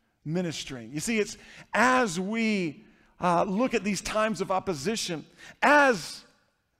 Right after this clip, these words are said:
Paul and Silas demonstrated for us, after they were beaten and flogged and thrown in prison, what do we find Paul and Silas doing in Acts sixteen? They are praying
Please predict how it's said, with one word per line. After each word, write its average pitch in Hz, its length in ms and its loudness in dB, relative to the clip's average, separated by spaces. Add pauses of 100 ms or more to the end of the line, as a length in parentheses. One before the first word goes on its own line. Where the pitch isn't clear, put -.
(240)
Paul 214 560 0
and 175 120 -2
Silas 208 440 4
demonstrated 190 460 -2
for 170 140 -8
us, 147 240 -4 (540)
after 254 320 6
they 233 140 10
were 202 140 4
beaten 208 540 -2
and 165 240 -2
flogged 196 580 2
and 170 260 -4
thrown 202 240 -4
in 196 120 -6
prison, 151 640 -4
what 214 420 -2
do 160 140 -2
we 147 140 -2
find 196 680 -4
Paul 170 260 -4
and 143 120 -8
Silas 156 440 -2
doing 147 440 -6
in 131 180 -8
Acts 147 420 -8
sixteen? 196 720 -10 (680)
They 143 200 -2
are 117 400 -6
praying 175 1000 -10